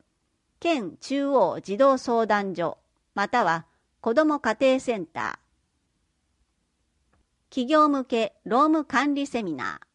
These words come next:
十二月四日木曜、午前十時から正午。実例で学ぶ。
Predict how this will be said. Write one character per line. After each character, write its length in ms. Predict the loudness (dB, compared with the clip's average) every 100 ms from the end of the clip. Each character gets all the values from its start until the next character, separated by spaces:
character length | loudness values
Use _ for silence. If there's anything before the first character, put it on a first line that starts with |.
| _ _ _ _ _ _ _ _ _ _ _ _
十 220 | -2 2
二 160 | 2 2
月 260 | 0 -2 -2
四 200 | -2 -2
日 340 | 0 0 0
木 300 | -2 -6 -4
曜、 320 | 0 0 -2 -12 _ _ _ _ _
午 140 | 0
前 280 | 0 -2 -2
十 240 | -2 0 0
時 140 | -2
か 160 | -6 -2
ら 160 | -2 -4
正 320 | -2 0 0
午。 260 | -2 -10 _ _ _ _ _ _ _
実 320 | -6 -4 0
例 180 | 6 6
で 140 | 4 0
学 280 | 0 0
ぶ。 220 | -2 -4